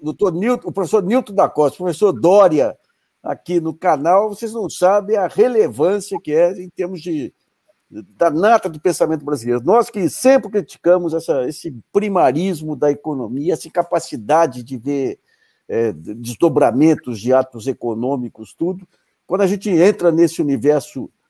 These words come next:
da lógica, mesmo não conseguindo entender todos os conceitos aí, mas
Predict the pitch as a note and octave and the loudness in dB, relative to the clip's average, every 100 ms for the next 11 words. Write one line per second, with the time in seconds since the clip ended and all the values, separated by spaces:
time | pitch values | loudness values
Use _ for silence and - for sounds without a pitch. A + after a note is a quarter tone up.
0 | _ _ - A#2+ C3+ D3 G3 - D3+ G3 | _ _ -10 0 4 4 4 2 4 6
1 | A#3+ G3+ F#3 F3+ E3+ D#3+ B2 D#3+ D3 C#3 | 6 4 0 0 -2 -4 -4 -4 -4 -4
2 | B2+ C#3 D#3 A#2 - D#3+ C3+ - C#3+ A2+ | -4 -2 -2 -2 -4 -6 -8 -8 -6 -6
3 | - C#3+ C#3+ - G#2 B2 F3+ G3 G3+ A#2 | -4 -4 -4 -8 -6 -4 -4 -4 -6 -8